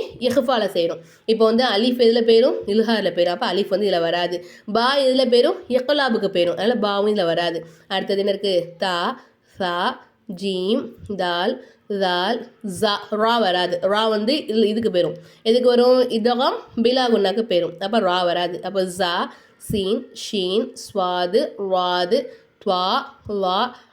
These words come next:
ஐனு, கைனு வராது. ம்? அப்ப ஃபா, கோஃப், கேஃப், லாம் வராது, மீம் வராது. ஏன்னா இதெல்லாம் இதகாம் பில்குன்னால போயிரும். பில்குன்னா பிலாகுன்னால போயிரும். லாம், மீம், நூனு வராது.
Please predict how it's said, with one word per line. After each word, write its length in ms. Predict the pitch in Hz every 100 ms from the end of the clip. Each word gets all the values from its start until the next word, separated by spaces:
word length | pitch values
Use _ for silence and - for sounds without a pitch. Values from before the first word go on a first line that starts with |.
| -
ஐனு, 440 | 202 240 277 285 254
கைனு 300 | 208 233 311
வராது. 440 | 180 180 175 165 165
ம்? 260 | 285 403 -
அப்ப 200 | 285 262 208
ஃபா, 420 | 190 202 262 262
கோஃப், 360 | 196 208 294 - _ _ _ _
கேஃப், 420 | 214 196 240 320 - _ -
லாம் 360 | - 226 240 240
வராது, 540 | 185 175 175 175 - -
மீம் 280 | 233 254 233
வராது. 540 | 180 180 180 180 175
ஏன்னா 120 | 208 233
இதெல்லாம் 320 | 226 220 247
இதகாம் 520 | 220 226 247 339 233
பில்குன்னால 420 | 247 240 226 185
போயிரும். 300 | 170 165 170 -
பில்குன்னா 380 | 208 208 202 240
பிலாகுன்னால 520 | 202 202 208 190 180
போயிரும். 260 | 175 165 165 - - - _
லாம், 460 | 208 208 233 285 214
மீம், 240 | 226 277 208
நூனு 280 | 247 262
வராது. 440 | 240 190 180 175